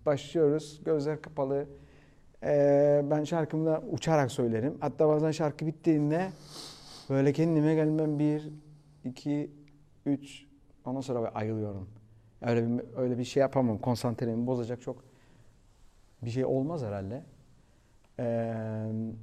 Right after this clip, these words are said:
ama arada diyaloglara giriyorum insanlarla, muhabbet ediyoruz falan. Tabii ki densiz bir iki tip çıkar arada. <laughs> Anladın mı? Böyle haddini sınırını bilmeyen arkadaşlar da olabiliyor. Ee, ama onlar da gülün dikeni.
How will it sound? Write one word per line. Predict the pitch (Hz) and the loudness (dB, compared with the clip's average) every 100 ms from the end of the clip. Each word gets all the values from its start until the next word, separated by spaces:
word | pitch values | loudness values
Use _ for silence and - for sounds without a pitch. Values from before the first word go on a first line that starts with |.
| - - - - - - | -18 -20 -20 -20 -20 -6
ama | 160 160 | 0 4
arada | 160 135 165 | 4 4 4
diyaloglara | 190 180 170 156 156 | 6 6 6 4 2
giriyorum | 143 127 117 | 2 2 0
insanlarla, | 113 123 110 110 | -2 -4 -4 -4
muhabbet | 120 135 131 143 120 | -2 -2 -2 -6 -4
ediyoruz | 104 98 98 - | -6 -8 -12 -12
falan. | 110 110 156 | -10 -8 -8
Tabii | 185 123 | -6 -4
ki | 117 | -2
densiz | 127 110 135 | -2 -2 -4
bir | 139 | -4
iki | 120 131 - - - - | -4 -8 -14 -20 -20 -16
tip | 127 - | -16 -14
çıkar | - 165 | -2 0
arada. | 131 110 101 104 - | 2 0 -2 -8 -14
<laughs> | - | -16
Anladın | - 107 110 135 | -10 -8 -6 -4
mı? | 123 | -4
Böyle | 117 | -4
haddini | 113 107 113 110 | -6 -8 -8 -6
sınırını | 113 113 110 110 | -6 -6 -4 -4
bilmeyen | 117 113 107 110 - - - | -4 -4 -4 -8 -14 -20 -20
arkadaşlar | 107 104 101 95 120 117 | -16 -12 -10 -10 -8 -6
da | |
olabiliyor. | 113 113 113 117 110 107 - - - - - _ _ _ _ _ _ | -4 -4 -4 -4 -6 -8 -14 -20 -20 -20 -20 _ _ _ _ _ _
Ee, | 117 113 110 104 104 101 98 98 98 - _ _ _ _ _ - | -8 -4 -4 -4 -4 -8 -8 -10 -14 -18 _ _ _ _ _ -10
ama | 147 107 156 190 | -6 -4 -6 -8
onlar | 190 190 | -6 -6
da | 196 196 - - _ _ _ | -4 -6 -10 -20 _ _ _
gülün | 143 147 123 175 | -6 -4 -4 -6
dikeni. | - 180 160 | -6 -6 -6